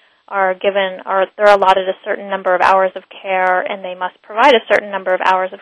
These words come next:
care, and they can do trade-offs, um, for babysitting. And so you kind of have a, a group of people who's, who are there for you to provide care for your child, and you don't necessarily have to pay a child care center or so on,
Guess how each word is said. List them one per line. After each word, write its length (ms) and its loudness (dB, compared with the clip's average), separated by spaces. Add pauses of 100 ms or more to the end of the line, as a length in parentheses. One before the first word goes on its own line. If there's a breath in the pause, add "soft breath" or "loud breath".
(140)
care, 240 -16
and 140 -16
they 100 -14
can 240 -20
do 380 -14 (120)
trade-offs, 460 0 (240)
um, 240 -20 (160)
for 80 -8
babysitting. 720 -6
And 200 -16
so 80 -4
you 180 -4
kind 260 -20
of 60 -20
have 200 -4
a, 120 -4 (260 soft breath)
a 60 -12
group 260 -6
of 160 -12
people 240 -4
who's, 200 -6 (320)
who 80 -10
are 180 2
there 220 8 (100)
for 100 -2
you 380 -8 (180)
to 220 -20
provide 340 -6
care 240 -6
for 80 -12
your 160 -8
child, 380 0
and 140 -12
you 60 -18
don't 220 -6
necessarily 480 -16
have 140 -18 (100)
to 60 -20 (120)
pay 360 -14 (400 soft breath)
a 120 -20
child 300 -14
care 260 -16
center 300 -20
or 140 -20 (120)
so 80 -14
on, 280 -20